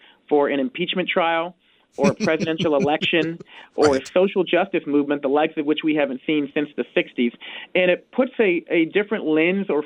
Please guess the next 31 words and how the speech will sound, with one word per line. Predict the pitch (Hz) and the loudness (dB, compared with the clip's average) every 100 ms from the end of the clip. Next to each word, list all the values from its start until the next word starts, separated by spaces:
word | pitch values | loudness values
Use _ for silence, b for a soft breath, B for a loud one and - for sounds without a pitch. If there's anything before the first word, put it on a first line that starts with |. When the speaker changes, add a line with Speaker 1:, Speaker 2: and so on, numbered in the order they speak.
| - | -4
Speaker 1:
frame | 165 180 165 139 147 B B - | -2 0 0 -2 -6 B B -4
on | 156 151 151 147 | 0 0 -2 -4
trying | - 180 175 | -2 0 0
to | 156 | 0
get | 156 | 2
out | 151 143 143 | 2 0 -4
the | 139 | -8
basic | 131 160 160 160 - - | -2 -2 0 -4 -6 -2
scientific | 151 147 139 156 147 | 0 0 0 0 0
information. | 135 135 131 127 135 - | -2 0 0 0 -2 -4
People | - 214 214 190 | 0 2 2 0
may | 160 165 156 - _ _ - - | 0 2 2 -2 _ _ -20 -8
hear | 185 220 | 0 2
you | 214 214 | 4 2
and | 156 151 - | 0 -2 -2
think | 196 220 | -2 -2
that | 180 180 | -4 2
they're | 175 160 | 2 2
listening | - 165 175 160 147 | 2 0 0 -4 -4
to | 143 | -4
science | 170 165 175 180 _ B B B | -2 0 -2 -4 _ B B B
or | 151 | -2
think | 147 185 180 | 2 0 0
that | 160 | 0
they're | 156 - | 0 0
hearing | 170 185 | -2 0
it | 170 | -2
through | 170 156 | -2 -2
a | 151 | 0
scientific | 143 135 143 151 | -2 0 -2 -2
lens, | 131 127 | 0 0